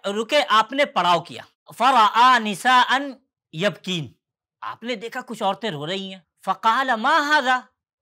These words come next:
पूछा आपने कि क्यों रो रही हैं, क्या मामला है? "क़ील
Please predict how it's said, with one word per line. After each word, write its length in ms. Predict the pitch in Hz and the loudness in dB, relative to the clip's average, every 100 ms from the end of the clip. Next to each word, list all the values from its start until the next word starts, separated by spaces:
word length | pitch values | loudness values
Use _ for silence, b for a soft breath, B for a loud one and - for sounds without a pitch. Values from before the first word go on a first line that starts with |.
| _ - | _ -20
पूछा 240 | 147 190 180 | -8 -2 0
आपने 300 | 185 240 262 | -2 -4 -10
कि 220 | 277 262 - _ _ _ | -10 -12 -14 _ _ _
क्यों 160 | 220 294 | -6 0
रो 160 | 302 | 2
रही 220 | 285 262 240 | 4 2 -4
हैं, 140 | 220 _ _ _ | -8 _ _ _
क्या 160 | 247 277 | 0 2
मामला 460 | 294 294 294 294 269 | 4 4 4 4 4
है? 140 | 240 - _ - | 2 -6 _ -6
"क़ील 440 | 254 302 320 294 | 0 0 0 -2